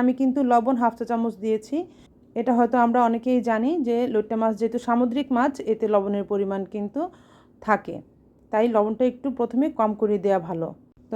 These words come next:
মাছটাকে একটু সাইড করে এখানে একটা বাটি নিয়ে নিলাম, তার মধ্যে এখন আমি দিয়ে দিচ্ছি এক কাপ আটা, আপনারা চাইলে ময়দাটাও নিতে পারেন। তার মধ্যে দিলাম আমি ওয়ান ফোর্থ কাপ চালের গুঁড়া, ওয়ান ফোর্থ কাপ কর্নফ্লাওয়ার, দিচ্ছি মরিচের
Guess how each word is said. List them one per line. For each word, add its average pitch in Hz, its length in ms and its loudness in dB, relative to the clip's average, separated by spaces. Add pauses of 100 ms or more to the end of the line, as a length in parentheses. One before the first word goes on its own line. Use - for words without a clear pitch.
মাছটাকে 233 380 0
একটু 269 120 -2 (100)
সাইড 226 180 2 (100)
করে 226 220 0
এখানে 226 220 -4
একটা 220 200 -6
বাটি 214 260 0
নিয়ে 208 160 0
নিলাম, 208 220 0 (120)
তার 202 180 0
মধ্যে 202 220 -6 (120)
এখন 196 180 -6
আমি 208 180 -4
দিয়ে 196 160 -4
দিচ্ছি 208 240 -8 (220)
এক 208 140 -6
কাপ 262 140 0 (460)
আটা, 196 220 -2 (540)
আপনারা 226 260 0
চাইলে 247 240 4
ময়দাটাও 214 420 2
নিতে 190 220 -6
পারেন। 220 200 0 (360)
তার 220 160 0
মধ্যে 247 160 2 (100)
দিলাম 254 260 2
আমি 269 120 4 (120)
ওয়ান 233 220 0
ফোর্থ 247 260 -4
কাপ 262 140 -2 (320)
চালের 233 340 0
গুঁড়া, 240 200 2 (200)
ওয়ান 214 200 0
ফোর্থ 226 180 -6 (100)
কাপ 277 120 -4 (180)
কর্নফ্লাওয়ার, 196 460 -2 (960)
দিচ্ছি 247 280 -2 (180)
মরিচের 247 360 2